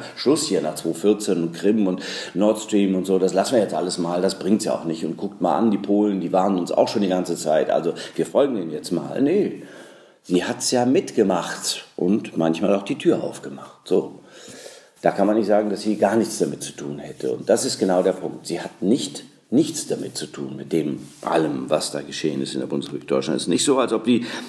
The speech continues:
sechzehn Jahre gewissermaßen geschehen sind und durch Zufall Angela Merkel da die Bundeskanzlerin war. Nö, das hat sich schon auch, ähm,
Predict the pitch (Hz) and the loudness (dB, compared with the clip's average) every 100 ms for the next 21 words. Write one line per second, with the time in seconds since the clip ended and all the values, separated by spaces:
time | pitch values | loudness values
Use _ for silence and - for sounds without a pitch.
0 | - - 113 113 110 90 92 104 95 107 | -12 2 2 2 2 4 4 4 4 2
1 | 107 98 95 92 82 - 95 131 151 143 | 4 2 2 2 2 2 4 4 2 2
2 | 147 165 - 104 - - - - - 95 | 2 2 2 -2 -2 -10 -10 -12 2 4
3 | 92 - 160 151 101 92 104 104 87 90 | 4 2 2 4 4 4 4 2 2 2
4 | 101 101 85 80 82 82 78 78 - - | 2 4 2 2 0 0 0 -2 -8 -10
5 | - 156 113 - 69 69 - 67 73 - | 2 2 2 -2 -6 -6 -10 -8 -8 0
6 | 85 80 101 131 - - - - 78 - | 2 4 4 0 -4 -14 -14 -2 0 2
7 | 87 - 127 131 123 - 123 127 - - | 2 4 0 4 2 4 2 2 -10 -14
8 | - 117 101 104 110 110 | -14 -8 -2 0 -2 -4